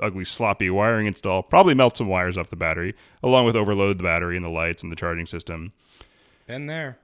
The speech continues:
Speaker 1: Yeah, people don't think about that stuff. And so by the time I was into this, I was probably, I mean, and this is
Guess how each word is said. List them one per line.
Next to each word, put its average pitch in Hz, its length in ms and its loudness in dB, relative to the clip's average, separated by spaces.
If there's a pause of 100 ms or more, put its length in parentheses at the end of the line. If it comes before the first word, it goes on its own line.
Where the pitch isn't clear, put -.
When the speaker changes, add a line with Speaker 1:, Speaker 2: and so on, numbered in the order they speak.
(200)
Speaker 1:
Yeah, 147 440 8
people 160 220 4
don't 147 180 2
think 143 160 -2
about 107 220 0
that 87 200 -4
stuff. - 600 -4
And 107 140 -4
so 113 260 2
by 127 160 0
the 131 120 -2
time 233 340 4
I 214 60 4
was 117 360 0 (320)
into 175 280 4
this, 95 600 0 (720)
I 165 160 6
was 151 120 4
probably, 127 380 4
I 117 40 0
mean, 117 180 -2
and 120 180 -2
this 143 140 2
is 135 180 -4